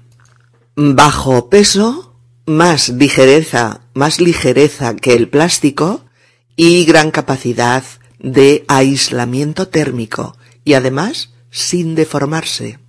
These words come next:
Ajá, el único pero <laughs> es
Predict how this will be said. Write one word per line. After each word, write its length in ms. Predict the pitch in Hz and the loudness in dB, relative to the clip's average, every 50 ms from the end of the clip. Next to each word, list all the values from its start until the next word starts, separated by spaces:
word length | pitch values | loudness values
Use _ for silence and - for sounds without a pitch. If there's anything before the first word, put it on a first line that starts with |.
| _ _ _ _ _ _ _ _ _ _ _ _ _ | _ _ _ _ _ _ _ _ _ _ _ _ _
Ajá, 420 | - 151 131 135 139 160 214 - _ _ | -10 -8 -6 -6 -6 -6 -8 -10 _ _
el 180 | 139 156 147 151 | -2 0 2 2
único 580 | 160 160 165 160 156 - - 147 139 135 - | 2 2 2 -2 -2 0 2 2 2 2 4
pero 460 | - 156 156 143 131 123 123 139 170 - _ _ - | 4 4 4 4 4 2 0 -2 -4 -10 _ _ -14
<laughs> 720 | - - - - - _ _ - - - - 170 - _ | -14 -12 -14 -14 -18 _ _ -18 -16 -16 -16 -16 -8 _
es 400 | - 147 147 151 165 - - - | 4 6 6 6 4 0 -4 -12